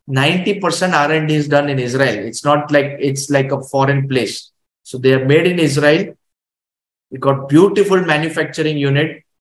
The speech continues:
value for money products. The cost of most of the products which we are going to discuss soon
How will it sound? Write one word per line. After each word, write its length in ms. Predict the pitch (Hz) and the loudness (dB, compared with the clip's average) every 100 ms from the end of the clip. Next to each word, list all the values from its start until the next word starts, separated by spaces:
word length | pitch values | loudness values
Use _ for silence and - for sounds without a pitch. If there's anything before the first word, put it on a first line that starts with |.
| _ _ | _ _
value 580 | 120 117 120 135 156 185 | -16 -8 -2 0 2 2
for 280 | 185 180 160 | 2 -2 0
money 260 | 147 151 | -2 -2
products. 600 | 143 131 117 - - - _ _ | -4 -4 -4 -6 -14 -18 _ _
The 80 | 139 | -16
cost 460 | 139 143 175 185 202 | -4 2 4 4 0
of 160 | 156 | 0
most 240 | 143 170 185 | 2 0 -2
of 120 | 165 | -4
the 120 | 170 | -2
products 340 | 151 143 151 151 | 0 2 2 0
which 200 | 139 151 | -4 -2
we 60 | |
are 40 | 143 | 0
going 200 | 143 143 | 0 0
to 100 | 151 | 2
discuss 600 | 135 135 151 143 - - - _ _ | 2 2 -2 -2 -6 -12 -18 _ _
soon 600 | - - 180 139 135 | -6 2 4 4 2